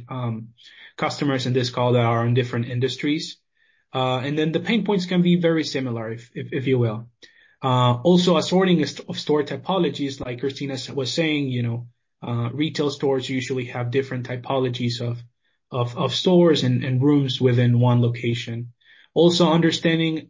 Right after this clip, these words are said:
uh, where the product should land to the stores in the appropriate ways or in the appropriate forms, it's, it's relevant.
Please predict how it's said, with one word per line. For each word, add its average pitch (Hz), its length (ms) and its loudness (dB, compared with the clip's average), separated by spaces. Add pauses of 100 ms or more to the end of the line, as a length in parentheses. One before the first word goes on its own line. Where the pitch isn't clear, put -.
uh, 135 320 -4
where 143 240 4
the 139 60 4
product 143 380 0
should 165 180 -2
land 151 340 -2
to 175 100 -2
the 170 80 4
stores 185 380 -4
in 147 80 -4
the 143 80 -2
appropriate 143 540 -4
ways 143 340 -2
or 160 80 -4
in 147 80 -8
the 143 80 -4
appropriate 143 440 -4
forms, 156 400 -4
it's, - 260 -10
it's 180 200 -8
relevant. 139 600 0